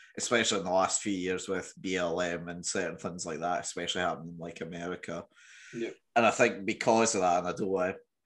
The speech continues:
Speaker 1: you know, give them an easy way out, but I think because they haven't, they haven't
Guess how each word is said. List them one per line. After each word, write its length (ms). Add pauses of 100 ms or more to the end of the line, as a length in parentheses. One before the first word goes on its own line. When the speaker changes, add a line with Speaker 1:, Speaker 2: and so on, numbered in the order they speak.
(140)
Speaker 1:
you 80
know, 140
give 240
them 160
an 100
easy 300
way 180
out, 300
but 100
I 40
think 240
because 420
they 60
haven't, 280 (420)
they 80
haven't 360